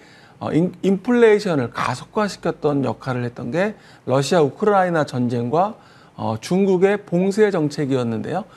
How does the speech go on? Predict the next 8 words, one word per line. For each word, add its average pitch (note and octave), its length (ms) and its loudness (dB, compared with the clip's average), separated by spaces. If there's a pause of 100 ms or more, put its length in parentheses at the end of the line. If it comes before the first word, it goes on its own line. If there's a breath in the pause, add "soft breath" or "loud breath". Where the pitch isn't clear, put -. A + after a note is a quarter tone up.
(220 loud breath)
어, C#3+ 80 -4
중국의 F#3 360 2
봉쇄 F3 320 0
정책도 E3 580 0
좀 D#3+ 160 0
완화되고 C#3+ 600 0
있고 B2 440 -6 (360 soft breath)
러시아 D3+ 560 2